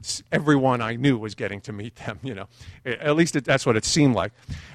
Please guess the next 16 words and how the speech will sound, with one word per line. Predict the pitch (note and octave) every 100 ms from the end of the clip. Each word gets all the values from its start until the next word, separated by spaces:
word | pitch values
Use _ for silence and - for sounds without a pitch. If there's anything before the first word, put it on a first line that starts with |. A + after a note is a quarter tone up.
| -
And | D3+ D3+
so | E3+ D#3
I |
found | C#3+ F#3 G#3 G3
out | E3
that | -
they | D3
were | C3+ B2
having | C#3 C3
a | A2+
party | - - E3 D#3 A2 F#2+
for | - B2
their | A#2
Emotional | A2 C#3 C3 C3 A2+
Rescue | A#2 - A#2 F2+
album. | E2 - G2